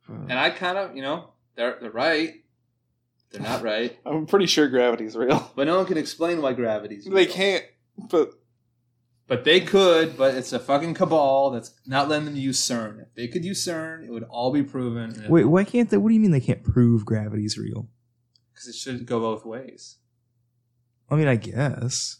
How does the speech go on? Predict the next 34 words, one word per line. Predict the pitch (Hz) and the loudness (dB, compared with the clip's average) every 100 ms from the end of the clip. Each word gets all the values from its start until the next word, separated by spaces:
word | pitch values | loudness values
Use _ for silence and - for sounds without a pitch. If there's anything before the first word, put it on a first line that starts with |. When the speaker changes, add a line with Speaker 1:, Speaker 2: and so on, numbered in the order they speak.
| _ - | _ 2
Speaker 2:
That, | 147 160 | 2 4
that's | 151 139 | 0 0
their, | 139 117 120 - | -2 -4 -6 -6
that's | 147 139 | -2 4
Speaker 1:
I | |
mean, | 151 | 6
Speaker 2:
all | |
Speaker 1:
like, | 151 127 | 6 6
Speaker 2:
these | 117 | 2
guys' | - | 2
Speaker 1:
like, | 127 113 | 2 4
Speaker 2:
trick. | 113 113 | 4 4
Speaker 1:
maybe? | 104 104 127 208 294 294 _ _ _ _ _ _ _ 120 | 4 2 2 2 0 -4 _ _ _ _ _ _ _ 0
I | 127 | 2
don't | 101 50 | 0 -6
know. | - - _ _ _ _ _ | -14 -20 _ _ _ _ _
Speaker 3:
They | 170 | 2
can | 160 165 | 2 4
prove | 233 214 | 4 6
gravity's | 208 196 165 139 | 6 6 4 6
real. | 147 | 2
They | 127 | 2
just | 123 - | 0 -4
can't | 156 | -4
explain | 123 - - 147 131 123 | -2 -4 -2 2 2 0
how | 131 123 | -4 -6
it | 92 | -6
works. | 104 78 - - - - _ _ _ _ _ _ _ _ _ | -6 -6 -6 -4 -4 -4 _ _ _ _ _ _ _ _ _
Speaker 1:
I | 107 | -4
mean, | 117 | -2
I, | 113 101 | -2 -2
I | 110 | -6
guess. | 104 101 - 117 - - _ _ _ _ - | -6 -8 -10 -12 -14 -16 _ _ _ _ -2
Speaker 3:
'Cause | 127 107 101 - - | 0 0 -2 -4 -6